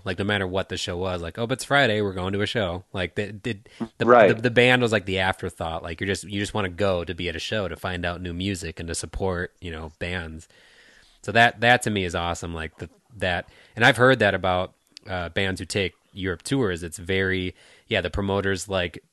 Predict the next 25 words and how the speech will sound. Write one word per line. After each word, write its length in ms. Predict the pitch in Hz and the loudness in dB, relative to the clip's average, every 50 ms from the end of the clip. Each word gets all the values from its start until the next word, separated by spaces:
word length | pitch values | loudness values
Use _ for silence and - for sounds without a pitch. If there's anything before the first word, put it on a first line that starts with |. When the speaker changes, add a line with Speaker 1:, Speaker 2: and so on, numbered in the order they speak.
| - | -6
Speaker 1:
"All 100 | 101 95 | -2 0
right, 120 | 104 110 110 | 2 2 2
you're 200 | 104 113 120 123 | 2 4 4 6
on 120 | 120 113 | 4 4
my 200 | 104 104 104 113 | 4 4 4 2
turf 340 | 110 - 120 117 113 - - | 2 2 2 2 2 0 -2
now, 220 | 120 117 117 117 | -2 -2 -2 -2
so 160 | 113 - - 101 | -2 -4 -4 -4
you're 160 | 92 95 - | -2 -4 -4
taken 340 | - 104 110 - 101 95 85 | -4 -4 -4 -4 -4 -6 -4
care 260 | - 104 98 92 90 | -2 -2 -2 0 -2
of. 100 | 87 85 | -2 -4
Don't 180 | 95 90 90 | -6 -6 -6
worry 240 | 90 95 101 95 90 | -6 -4 -2 -2 -2
about 260 | 85 82 87 82 82 | -4 -4 -6 -6 -6
it. 100 | 82 85 | -8 -8
Like, 220 | 85 90 85 82 - | -8 -8 -8 -6 -6
I've 160 | 87 85 87 | -8 -6 -4
got 240 | 98 92 92 92 - - | -4 -2 -2 -4 -4 -4
all 240 | 95 92 90 90 90 | -4 -2 0 -2 -2
this 320 | 95 92 92 - - - _ _ _ | -2 -4 -4 -4 -6 -10 _ _ _
taken 260 | - 95 92 90 104 92 | -10 -8 -8 -6 -6 -6
care 260 | - 95 90 85 85 | -4 -4 -4 -4 -4
of, 240 | 87 92 98 98 - - | -6 -6 -8 -10 -10 -8
and 340 | 95 90 85 80 87 85 | -6 -6 -4 -6 -6 -10